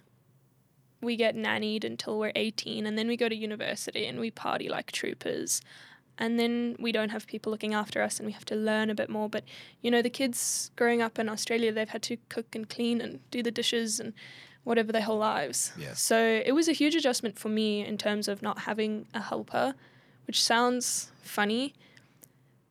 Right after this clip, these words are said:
Speaker 1: but everybody in Perth was like, "You have a helper, you must be rich." And I was like, "Um, we support the community that way."
Speaker 2: Yeah.
Speaker 1: It's not
Speaker 2: It's just part of
Speaker 1: It's part of
Speaker 2: what
Speaker 1: South
Speaker 2: happens
Speaker 1: Africa.
Speaker 2: here, you know?
Speaker 1: So in that way, it was a bit,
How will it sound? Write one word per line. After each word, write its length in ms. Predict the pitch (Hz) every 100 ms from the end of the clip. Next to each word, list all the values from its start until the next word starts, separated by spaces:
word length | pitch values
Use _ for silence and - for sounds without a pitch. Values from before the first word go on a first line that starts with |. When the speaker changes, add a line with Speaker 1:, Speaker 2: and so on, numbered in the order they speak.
| _
Speaker 1:
but 120 | - -
everybody 400 | 233 247 226 214
in 140 | 208
Perth 260 | 208 208 214
was 140 | 214
like, 180 | 208 220
"You 80 | 262
have 180 | - -
a 60 |
helper, 380 | 285 254 247 -
you 120 | 285
must 220 | 277 269 -
be 100 | 226
rich." 480 | 233 - - - - _ -
And 80 | 233
I 40 |
was 180 | 220 -
like, 220 | - - - _ _ _ - _
"Um, 320 | 240 220 220 220 - - -
we 180 | 233 247
support 400 | - 240 226 -
the 60 |
community 440 | - 220 233 233 -
that 200 | 123 -
way." 320 | - - - -
Speaker 2:
Yeah. 200 | 101 98 - - -
Speaker 1:
It's 200 | 226 -
not 300 | 220 214 214
Speaker 2:
It's 100 | -
just 240 | - -
part 240 | - 101 98
of 500 | 85 - - - -
Speaker 1:
It's 140 | - -
part 160 | - 214
of 20 |
Speaker 2:
what 60 | -
Speaker 1:
South 160 | 214
Speaker 2:
happens 200 | 214 185
Speaker 1:
Africa. 280 | - - -
Speaker 2:
here, 60 | 139
you 60 | 143
know? 140 | 80 113 - _ _ _ _ - -
Speaker 1:
So 180 | - 269
in 140 | 262
that 200 | 277 294
way, 140 | 254 240
it 60 |
was 160 | 220 226
a 60 | 220
bit, 180 | 214